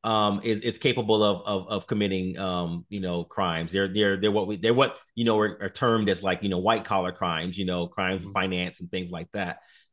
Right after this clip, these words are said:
Speaker 1: Um, but basically, uh, like, I'm just gonna kinda give it away. One of the biggest, um, uh, phrases in the movie is that, you know, on the outside, you know, he says, "On the outside, you know, you know, I was a, you know,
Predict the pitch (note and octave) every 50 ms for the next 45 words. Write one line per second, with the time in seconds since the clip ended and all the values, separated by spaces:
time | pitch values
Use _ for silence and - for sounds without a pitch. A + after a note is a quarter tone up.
0 | _ - G#2+ G#2+ G#2+ G#2 G#2 G2+ G2+ G2 A#2 A2+ - G2+ - A#2+ C#3 - - B2+
1 | - C3 A#2+ A#2 A2 G#2+ G#2 G2+ G2+ G2 G2 G2 F#2+ F2+ - - - G#2 G2+ -
2 | - G2+ G#2 G2+ G2 - - A2+ G#2 G2 F2 A2 A2 G2 F#2 F#2 - - F#2 F#2
3 | A2 A2 G2+ G2+ G2 G#2+ G#2 G#2 G2 G2+ G2+ G2+ F#2+ F#2+ F2+ E2 G#2+ G#2+ G2+ G#2
4 | G2+ - - - _ _ _ _ _ - F#2+ G2 F#2+ F#2+ F#2 F2 F2+ F2 E2+ F2
5 | _ _ _ _ _ _ _ - E2 F2+ F2 - - B2 A#2 A2+ G2+ G2+ G2 G#2+
6 | G2 F#2 G2 A#2 D3 D3+ A#2+ A#2+ G#2+ G2+ F#2+ F2 - - - G2+ F#2 G2+ G#2+ G2+
7 | G2 F#2 G2 G2 F#2+ F#2+ G#2+ A#2+ B2 - - - C3 C3+ A#2+ G#2+ G#2 G2 G2+ G#2
8 | G2 G2 F#2 G#2 G#2+ - A2 F#2+ F2+ F#2+ F#2+ G2+ A#2+ C#3+ B2 - - C3+ C#3+ C3+
9 | A2 G2+ G2+ G2 F#2+ G2+ G2+ G2+ G2 F#2+ G2 G2+ - _ _ _ _ _ - G2
10 | G2 G2 F#2 F#2+ F#2+ F#2+ - - - B2 B2+ A#2 F#2+ E2+ G2+ G2 F#2+ F#2+ F2+ F2+
11 | G#2 G#2 G2 F#2+ F#2 F2+ F2+ F2+ F2+